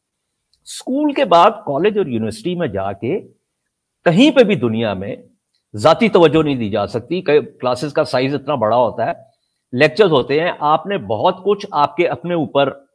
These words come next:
होता है, आपको recommended रीडिंग दी, दी, दी जाती हैं। ठीक है, class में बहस मुबाहिसा होता है, वो अपनी जगह पे है, लेकिन जाती तवज्जो नहीं दी। कहने का मकसद ये है, और ये पिछले, अ, जैसे मैंने कहा, पिछली नशिस्त में भी ये बात हो रही थी कि स्कूल की सतह पे हमारा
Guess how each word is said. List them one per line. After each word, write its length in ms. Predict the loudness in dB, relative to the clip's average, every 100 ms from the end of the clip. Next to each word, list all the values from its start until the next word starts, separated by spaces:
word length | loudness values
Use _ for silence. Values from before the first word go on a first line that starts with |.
| _
होता 260 | -12 -6 -2
है, 60 | 0
आपको 600 | -2 -2 -2 -2 -4 _ _ _ _ -6
recommended 640 | -4 -2 -2 -2 -2 -2
रीडिंग 280 | -4 -4 -4
दी, 160 | -6
दी, 240 | -4 -4 -4 -8 -12
दी 220 | -8 -2
जाती 340 | -2 -4 -6
हैं। 140 | -8 -6
ठीक 220 | -2 2
है, 100 | 2
class 380 | 0 -2 -2 -2
में 180 | -8 -4
बहस 200 | -4 -4
मुबाहिसा 380 | -4 -2 -2 -2
होता 200 | -2 -2
है, 60 | -4
वो 100 | -4
अपनी 180 | -6
जगह 160 | -6 -6
पे 140 | -4
है, 60 | -4
लेकिन 320 | -2 -6 -10 -6
जाती 320 | -2 -2 0
तवज्जो 280 | 2 2 0
नहीं 120 | -4
दी। 60 | -10 _ _ _ _ _ _ _ _ -8
कहने 280 | -4 -2 0
का 100 | 2
मकसद 340 | 0 -2 -2
ये 120 | 0 2
है, 60 |
और 160 | 2 0
ये 100 | -4
पिछले, 520 | -6 -6 -2 -2 -2
अ, 240 | -4 -4
जैसे 260 | -4 -6 -6
मैंने 180 | -8 -6
कहा, 140 | -6
पिछली 300 | -6 -6 -8
नशिस्त 340 | -8 -10 -10 -10
में 100 | -8
भी 120 | -6
ये 60 |
बात 220 | -4 -6 -4
हो 100 | -6
रही 120 | -8
थी 140 | -10 -12
कि 160 | -10
स्कूल 460 | -12 -16 -10 -10 -10
की 100 | -16
सतह 280 | -12 -6 -6
पे 180 | -6 -8
हमारा 480 | -6 -8 -8 -10